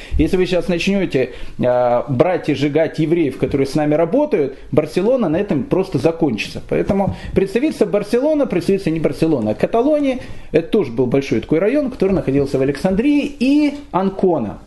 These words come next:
Анкона — это был четвёртый такой район. Ну и, со-, соответственно, понятно, там жили, э, арабы,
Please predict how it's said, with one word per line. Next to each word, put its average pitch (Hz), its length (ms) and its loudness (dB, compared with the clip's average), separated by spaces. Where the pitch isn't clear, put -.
Анкона — 262 380 0
это 196 120 0
был 202 180 0
четвёртый 151 480 0
такой 139 320 0
район. 127 520 -2
Ну 311 160 4
и, 349 140 4
со-, 131 200 0
соответственно, - 460 0
понятно, 156 380 0
там 131 180 -2
жили, 151 280 2
э, 120 100 0
арабы, 131 680 0